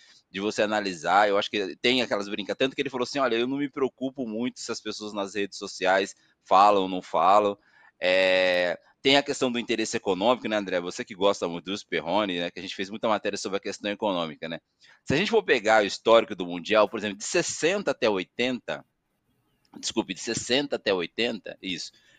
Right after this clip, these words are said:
foi disputado aquele Mundial de dois clubes europeus, um jogando na casa e outro no coisa. Aí, de oitenta até dois mil e quatro,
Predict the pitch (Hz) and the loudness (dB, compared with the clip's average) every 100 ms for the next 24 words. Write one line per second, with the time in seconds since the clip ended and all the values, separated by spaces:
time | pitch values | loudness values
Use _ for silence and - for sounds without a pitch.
0 | _ - 120 - 131 - 107 110 113 117 | _ 4 4 4 -6 4 8 8 6 0
1 | 120 120 117 123 110 110 113 117 117 104 | 0 -2 0 -2 6 8 10 8 0 2
2 | 120 123 - 113 110 120 117 113 113 104 | 2 2 -2 -2 0 0 -2 0 0 0
3 | 95 98 123 113 101 98 101 101 101 104 | -2 0 0 0 -4 -4 -4 -2 -2 -2
4 | 98 85 98 110 110 110 110 107 113 110 | -2 -2 2 2 0 -6 -4 -4 -6 -14
5 | 87 73 _ _ _ 117 160 202 220 190 | -14 -16 _ _ _ 2 2 2 4 4
6 | 147 - 185 202 143 113 - 120 117 104 | 4 -2 -2 -2 0 -2 2 2 2 0
7 | 104 101 98 92 - 107 165 - 104 82 | -4 -4 -6 -10 0 2 2 -4 -10 -12